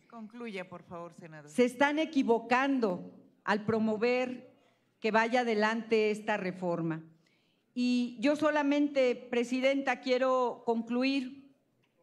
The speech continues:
Speaker 2: señalando que serán ustedes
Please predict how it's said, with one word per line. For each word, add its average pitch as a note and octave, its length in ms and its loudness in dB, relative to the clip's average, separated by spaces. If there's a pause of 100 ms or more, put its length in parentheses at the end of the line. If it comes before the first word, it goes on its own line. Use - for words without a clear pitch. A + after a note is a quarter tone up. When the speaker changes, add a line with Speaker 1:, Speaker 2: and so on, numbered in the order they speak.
(400)
Speaker 2:
señalando B3 1040 0 (880)
que B3+ 120 4
serán C#4+ 380 2
ustedes D4+ 840 2